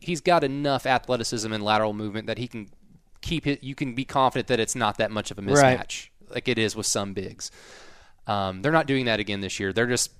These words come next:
Speaker 1: telling them, "Just drop back. Drop
Speaker 2: So they're
Speaker 1: back
Speaker 2: playing
Speaker 1: close."
Speaker 2: drop coverage like
Speaker 1: Yeah.
Speaker 2: eighty percent of the teams in the league?
Speaker 1: Pretty much. Um, and I think that that's more of a,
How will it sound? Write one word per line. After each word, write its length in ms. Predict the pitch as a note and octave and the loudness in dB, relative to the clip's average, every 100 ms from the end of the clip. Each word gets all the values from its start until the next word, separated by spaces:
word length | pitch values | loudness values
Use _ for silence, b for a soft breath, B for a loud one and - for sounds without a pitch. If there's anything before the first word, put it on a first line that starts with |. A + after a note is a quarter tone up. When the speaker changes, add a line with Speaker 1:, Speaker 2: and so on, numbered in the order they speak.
| - | -6
Speaker 1:
telling 280 | - A#2 A2 | 0 2 0
them, 160 | G#2 G2+ | -4 -6
"Just 180 | G#2+ | -8
drop 200 | - G2 | -4 -2
back. 360 | G#2 G2 F#2 - - - - | 2 0 0 -10 -20 -20 -4
Drop 140 | A2+ | 2
Speaker 2:
So 80 | G#2+ | 8
they're 80 | E3+ | 8
Speaker 1:
back 40 | F3+ | 10
Speaker 2:
playing 140 | E3+ | 10
Speaker 1:
close." 40 | C#3+ | 10
Speaker 2:
drop 120 | C3 | 8
coverage 280 | C3+ A#2 A2 | 8 4 6
like 180 | A#2+ - - | 2 2 0
Speaker 1:
Yeah. 240 | C#3 F2 - - | 0 0 -2 0
Speaker 2:
eighty 200 | C3 C3 | 2 2
percent 240 | B2+ C#3 | 2 2
of 60 | B2+ | 2
the 40 | |
teams 120 | C3+ | 2
in 60 | B2+ | 0
the 60 | C3+ | -2
league? 140 | B2+ - | -2 -2
Speaker 1:
Pretty 160 | F#3 D3+ | 0 0
much. 380 | G2+ - - - b b b b | -2 -8 -12 -14 b b b b
Um, 240 | A2+ A2 G#2+ | -4 -2 0
and 100 | B2 | 0
I 60 | C3 | 2
think 180 | G3+ | 2
that 100 | E3 | 4
that's 260 | D3+ C3+ - | 4 4 2
more 220 | B2+ B2 | 2 2
of 100 | A2+ | 4
a, 300 | A2 G2+ F#2 | 4 2 0